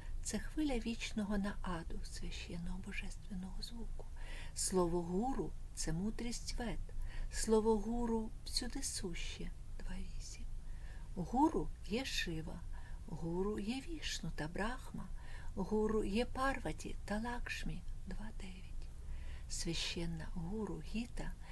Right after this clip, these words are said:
яку шанують індуси, описує Садгуру так само. Бо істину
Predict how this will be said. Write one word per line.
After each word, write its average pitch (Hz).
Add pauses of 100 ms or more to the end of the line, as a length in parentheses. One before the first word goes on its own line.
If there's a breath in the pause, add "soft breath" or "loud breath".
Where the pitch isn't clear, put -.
(240 loud breath)
яку 196
шанують 208
індуси, 185 (360 loud breath)
описує 190
Садгуру 190 (100)
так -
само. - (840 loud breath)
Бо 160
істину 208